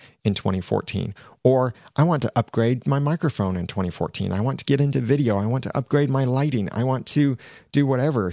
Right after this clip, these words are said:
launch a new website, launch a new podcast, close a certain podcast, offer a new service," anything like that. What about twenty thirteen? What did you accomplish with your podcast? Did you get a sponsor?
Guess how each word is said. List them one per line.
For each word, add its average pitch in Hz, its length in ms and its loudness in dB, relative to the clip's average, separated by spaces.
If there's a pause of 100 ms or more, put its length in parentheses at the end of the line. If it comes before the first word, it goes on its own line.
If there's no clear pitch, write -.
launch 127 280 0
a 151 60 -2
new 139 120 0
website, 127 420 -2
launch 139 260 0
a 170 60 0
new 180 180 2
podcast, 107 760 -4
close 226 440 0
a 95 40 -4
certain 104 340 -2
podcast, - 720 -4 (440)
offer 139 320 -2
a 147 40 0
new 139 160 0
service," 123 440 -4
anything 120 320 -2
like 95 120 -4
that. 98 160 -2 (260)
What 151 120 6
about 175 180 0
twenty 180 240 2
thirteen? 123 520 -2
What 123 140 0
did 139 200 -2
you 135 100 0
accomplish 131 540 -4
with 101 160 0
your 98 80 -2
podcast? 95 540 -4
Did 117 140 -2
you 110 80 2
get 127 220 2
a 139 60 2
sponsor? 123 680 -2